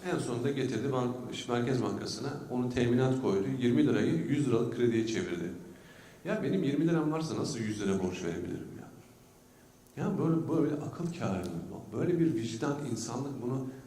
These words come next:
nasıl kabul edebilir? Edemez. Bil-, bilmiyor çünkü.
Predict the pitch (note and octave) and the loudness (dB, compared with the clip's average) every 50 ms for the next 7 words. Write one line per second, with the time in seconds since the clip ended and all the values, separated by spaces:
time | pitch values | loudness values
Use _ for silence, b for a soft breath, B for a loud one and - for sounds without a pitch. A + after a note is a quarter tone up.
0 | B - C3 D#3+ - - G3 F#3 - - - A#2 G#2 G#2 G#2 G2 F#2+ F2+ - - | B -6 -4 -2 0 0 0 0 0 0 -2 0 0 2 2 2 2 2 2 0
1 | - C3+ - - - A2+ A2+ B2 B2+ B2+ B2+ - - - - A#2+ A#2+ B2 B2 - | 0 2 0 2 2 2 4 4 4 4 4 4 2 -2 -2 2 2 4 4 4
2 | - C#3+ F3 - D4+ D#4 - - G#3+ G#3 G#3 G#3 G3 G3 G3+ | 4 4 6 8 8 8 6 6 2 0 -2 -2 -4 -4 -6